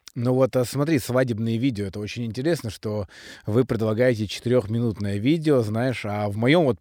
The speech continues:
м, воспоминании, наверное, это кассета, там,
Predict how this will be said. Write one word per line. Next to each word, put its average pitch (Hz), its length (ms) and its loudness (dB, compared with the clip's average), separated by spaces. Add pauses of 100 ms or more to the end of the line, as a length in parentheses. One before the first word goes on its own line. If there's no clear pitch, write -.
м, 110 320 -4
воспоминании, 110 640 2
наверное, 107 460 2
это 98 120 -4
кассета, 147 1040 6
там, 107 400 0